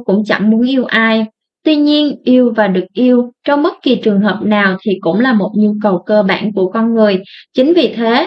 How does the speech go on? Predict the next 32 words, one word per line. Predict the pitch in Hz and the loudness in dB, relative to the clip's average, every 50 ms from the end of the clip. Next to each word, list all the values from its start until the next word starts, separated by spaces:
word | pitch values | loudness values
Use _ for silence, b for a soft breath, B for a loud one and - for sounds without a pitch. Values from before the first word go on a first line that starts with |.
| - - | -4 -2
đối | 226 233 269 311 | 0 0 0 0
diện | 294 220 180 175 | 0 0 0 0
với | 190 247 | 0 -2
sự | 254 - 226 180 175 180 | -2 -2 -2 -2 -2 -2
cô | - 226 220 220 | 0 2 2 2
đơn | 208 208 220 220 220 220 | 2 4 2 2 2 2
là | 214 208 208 196 | 0 0 0 0
một | 190 180 - - 185 | 0 -2 -2 -2 -4
nỗi | 185 170 - 196 - | -2 -2 -4 -6 -8
khổ | _ - 175 160 156 - | _ -4 -4 -4 -4 -4
tất | 277 269 - | -8 -10 -4
yếu | - 220 226 233 294 | 0 2 2 4 2
bạn | 294 254 196 175 185 | 2 0 -2 -2 -2
sẽ | - 196 202 202 | -2 -4 -4 -4
phải | 208 190 185 | -6 -6 -6
trải | - 185 - - 185 - | -4 -6 -6 -6 -6 -4
qua | 226 220 214 214 214 214 | -2 0 0 0 -2 -2
trong | - 220 214 220 | -2 -2 -2 -2
cuộc | - 185 180 | -2 -4 -6
sống | - - 214 214 262 | -4 -2 -2 -2 0
độc | 254 214 - - | -2 -4 -6 -4
thân. | - 254 247 233 226 226 226 B B B B B B - | -4 -2 -2 0 -2 -4 -6 B B B B B B -4
Chắc | 359 381 381 - | -4 -4 -4 -4
chắn | - 285 262 277 330 370 | -4 -2 0 0 -2 -2
sẽ | - 240 196 214 | -2 -2 -2 -2
có | - 262 | 0 0
những | 311 311 233 180 220 196 | 0 0 0 -2 -2 -2
khoảnh | 196 180 185 208 - | -2 -2 -2 -2 -4
khắc | 285 311 339 - | -6 -8 -8 -6
bạn | - 196 175 175 | -4 -4 -4 -4
cảm | 185 208 220 220 | -2 -2 -2 -2
thấy | 254 262 262 | -2 -4 -6